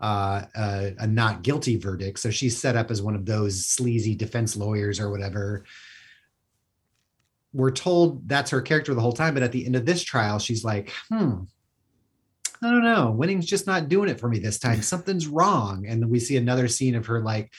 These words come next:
Speaker 1: something's just not adding up. And then, yeah, she just sees the interpreter kind of standing there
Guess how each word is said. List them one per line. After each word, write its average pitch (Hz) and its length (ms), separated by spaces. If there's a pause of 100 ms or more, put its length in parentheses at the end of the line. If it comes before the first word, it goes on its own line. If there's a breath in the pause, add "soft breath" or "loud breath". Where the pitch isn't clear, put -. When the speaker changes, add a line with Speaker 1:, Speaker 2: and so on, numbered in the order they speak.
(240 loud breath)
Speaker 1:
something's 202 540
just 170 220
not 156 360
adding 139 340
up. 127 320
And 120 220
then, 123 360 (220 soft breath)
yeah, 143 160
she 131 160
just 127 240
sees 170 220
the 151 100
interpreter 135 500
kind 123 160
of 117 60
standing 131 340
there 113 240